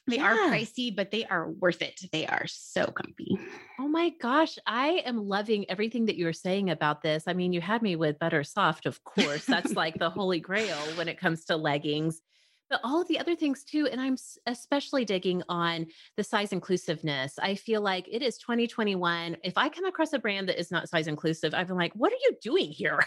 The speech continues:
Speaker 2: <laughs>
Speaker 1: Yep,
Speaker 2: Catch
Speaker 1: I
Speaker 2: up.
Speaker 1: agree. I love it.
Speaker 2: <laughs> Okay. So tell us the specific name of the ones that you're loving again from Beyond Yoga.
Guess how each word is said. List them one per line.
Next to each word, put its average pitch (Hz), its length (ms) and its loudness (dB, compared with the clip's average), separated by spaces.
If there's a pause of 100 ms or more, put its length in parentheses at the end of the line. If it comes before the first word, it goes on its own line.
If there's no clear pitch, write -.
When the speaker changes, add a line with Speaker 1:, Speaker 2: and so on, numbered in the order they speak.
(140)
Speaker 2:
<laughs> - 200 -20
Speaker 1:
Yep, 185 260 0
Speaker 2:
Catch - 240 -4
Speaker 1:
I 196 80 0
Speaker 2:
up. 349 140 2
Speaker 1:
agree. 180 340 0 (320)
I 208 60 0
love 202 220 6
it. 180 180 2 (180)
Speaker 2:
<laughs> - 540 -2 (880)
Okay. 285 720 0
So 339 140 -4
tell 392 240 0
us 466 100 4 (300)
the 240 160 2
specific 285 520 -2
name 254 360 -2
of 214 200 0
the 220 80 0
ones 214 160 0
that 214 120 -2
you're 214 100 -2
loving 208 300 0
again 214 240 2
from 190 140 -2
Beyond 190 320 -2
Yoga. 202 380 -2